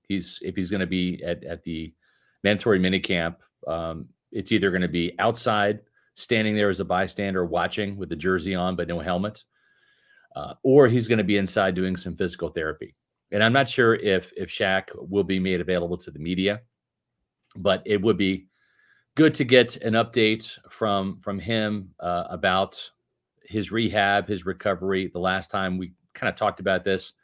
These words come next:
uh, last time we heard about it, he was actually on the Loose Cannons podcast where he said that he was, uh, going to be, uh, the goal was gonna be have him be ready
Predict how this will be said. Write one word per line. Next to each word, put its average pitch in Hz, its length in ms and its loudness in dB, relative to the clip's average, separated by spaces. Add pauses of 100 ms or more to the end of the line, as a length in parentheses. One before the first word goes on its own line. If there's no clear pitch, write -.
(540)
uh, 87 180 -4
last 147 220 4
time 156 120 2
we 92 80 2
heard 147 180 4
about 85 160 0
it, 80 60 -6
he 92 60 -6
was 95 140 -4
actually 101 340 -2
on 90 140 -2
the 85 60 -4
Loose 107 220 -4
Cannons 110 400 -6
podcast 78 600 -10
where 82 140 -6
he 87 160 -8
said 82 280 -6
that 78 100 -8
he 87 160 -4
was, 85 420 -4 (800)
uh, 80 340 -10
going 98 360 -2
to 95 120 -4
be, 87 500 0 (420)
uh, 85 200 -10 (1300)
the 87 220 -2
goal 117 400 8
was 98 140 0
gonna 101 180 0
be 92 320 -2 (240)
have 104 300 0
him 104 240 -4
be 95 100 0
ready 92 440 0